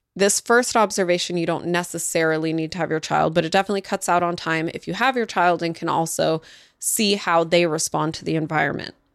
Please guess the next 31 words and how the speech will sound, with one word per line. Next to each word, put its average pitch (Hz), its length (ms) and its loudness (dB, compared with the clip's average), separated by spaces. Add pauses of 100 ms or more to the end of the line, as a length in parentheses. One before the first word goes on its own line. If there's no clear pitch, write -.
(140)
When 240 220 4
you're 339 160 4
at 233 200 -2
the 233 80 -6
school, 165 500 2 (280)
there's 226 260 4
the - 140 2 (100)
obvious 233 480 4
things 175 340 2
that - 140 2
you're 165 120 2
gonna 165 160 2
be 165 120 4
looking 156 300 -2
for, 190 460 -6
right? 175 320 2
You're 190 140 0
gonna 226 140 0
be 254 100 0
looking 233 360 0
at 233 100 -2
the 247 80 -6
space. - 680 0 (140)
You're 175 140 2
gonna 185 160 2
be 190 120 2
asking 180 400 0
yourself, 175 480 0
is 160 160 -4
it - 120 -4
clean? 220 600 2